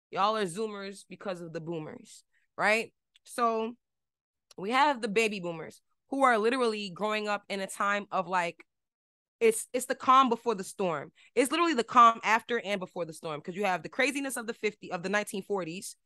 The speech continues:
you know what I mean? Like, World War Two ends in, what, like, nineteen forty-five? And then you have the fifties. Boom,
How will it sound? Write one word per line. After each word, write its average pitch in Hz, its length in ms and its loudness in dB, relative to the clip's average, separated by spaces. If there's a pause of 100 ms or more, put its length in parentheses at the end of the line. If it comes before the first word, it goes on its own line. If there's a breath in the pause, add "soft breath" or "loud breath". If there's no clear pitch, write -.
(260)
you 196 80 -2
know 202 80 2
what 196 100 4
I 196 40 2
mean? 196 260 -2
Like, 180 200 -2
World 214 280 -4
War 214 100 -2
Two 226 240 -8
ends 202 180 -8
in, 196 60 -8
what, 175 100 -8
like, 170 160 -6
nineteen 196 320 -10
forty-five? 196 580 -2 (440)
And 214 160 -2
then 208 140 0
you 214 80 0
have 202 160 2
the 220 80 -4
fifties. 170 520 -6 (220)
Boom, 190 320 -2